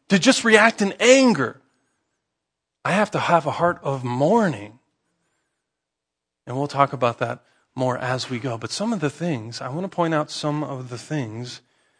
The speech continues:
that we are seeing around us that, like locusts, the armies of locusts are going through our country and our churches and our people and s-, stealing every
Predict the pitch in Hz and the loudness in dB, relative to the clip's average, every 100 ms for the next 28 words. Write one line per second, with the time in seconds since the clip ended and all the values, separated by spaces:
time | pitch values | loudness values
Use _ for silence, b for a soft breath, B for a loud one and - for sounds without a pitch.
0 | _ _ _ _ _ _ _ - 127 120 | _ _ _ _ _ _ _ -14 -10 -8
1 | 110 - 180 147 113 123 135 123 139 180 | -8 -6 -4 -4 -4 -8 -8 -2 0 2
2 | 160 - 123 117 - - _ _ _ _ | 0 0 -2 -2 -6 -16 _ _ _ _
3 | 120 143 156 - - 139 139 143 127 120 | -4 0 0 -4 -10 -4 -2 -4 -8 -4
4 | 175 233 - 208 - 165 139 165 208 202 | -2 -2 -4 -6 -4 -4 -4 -4 -4 -4
5 | 202 - 160 151 180 190 180 143 - - | -2 -2 -2 -2 -2 -2 -2 -6 -6 -4
6 | 139 139 165 208 226 220 - 196 202 - | -4 -2 0 0 -2 -4 -6 -6 -4 -4
7 | 170 160 - 214 214 - 208 151 160 131 | -4 -4 -6 -4 -4 -4 -6 -4 -6 -6
8 | 120 - 220 220 226 214 - 165 165 170 | -6 -2 -2 -2 -8 -8 -8 -10 -8 -8
9 | 151 151 - - 233 - 135 139 - B | -6 -8 -8 -8 -6 -6 -6 -6 -8 B
10 | B B B 190 196 170 - - - _ | B B B -2 -2 -4 -6 -10 -12 _
11 | - - - 240 240 233 - - 254 277 | -8 -4 2 4 4 2 0 6 8 8
12 | 277 277 277 247 | 4 4 4 2